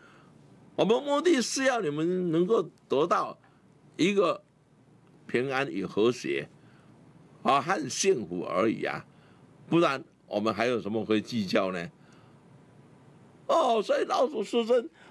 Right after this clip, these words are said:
叫我们要履行一个正业，嗯，正业，啊，正确的工作，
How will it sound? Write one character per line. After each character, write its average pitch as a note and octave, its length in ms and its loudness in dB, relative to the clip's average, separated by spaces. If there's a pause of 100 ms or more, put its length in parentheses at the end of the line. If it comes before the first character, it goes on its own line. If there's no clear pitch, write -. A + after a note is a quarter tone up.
(160)
叫 C4 220 4
我 D#3+ 40 -4
们 E3 140 -2
要 F#3 260 2 (440)
履 C#3+ 240 4
行 C#3 300 0
一 F#3 160 -2
个 F3+ 180 4
正 D#3+ 300 -2
业， E3 280 0 (1040)
嗯， - 200 -6
正 C#3 240 2
业， C#3 240 2 (2250)
啊， A3 200 4
正 A#3+ 380 -2
确 - 240 2
的 G#3 160 2
工 A3+ 360 -2
作， A3 260 0